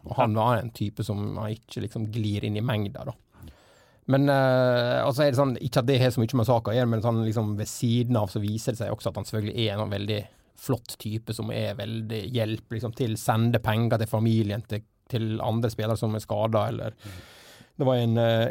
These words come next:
Speaker 1: en spiller fra Betis som døde av kreft, eh, og så betalte han masse greier for familien hans, bare for det,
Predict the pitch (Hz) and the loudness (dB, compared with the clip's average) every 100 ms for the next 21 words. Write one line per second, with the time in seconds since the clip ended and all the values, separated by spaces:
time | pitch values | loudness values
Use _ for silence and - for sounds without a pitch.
0 | 135 110 - 113 120 113 123 107 107 104 | 0 -2 -2 -2 0 0 -2 -4 -4 -6
1 | 110 110 113 123 104 - - 117 113 117 | -4 -4 -2 -2 -2 -4 -2 0 0 -2
2 | 113 110 117 113 107 - 127 - - - | -2 0 2 0 0 -2 -4 -4 -12 -16
3 | - - - 123 113 110 110 110 - 127 | -16 -18 -14 -8 -4 -4 -4 -4 -4 -6
4 | - - 107 98 120 117 127 104 - 113 | -4 -2 -2 -4 -8 -2 0 0 -4 -8
5 | 113 110 107 - 110 110 110 - 113 113 | -6 -6 -8 -6 -4 -2 -4 -4 -8 -2
6 | 117 117 107 110 117 110 123 113 110 107 | 2 2 2 0 -4 -6 -2 0 0 -2
7 | 113 110 107 | -2 -2 -4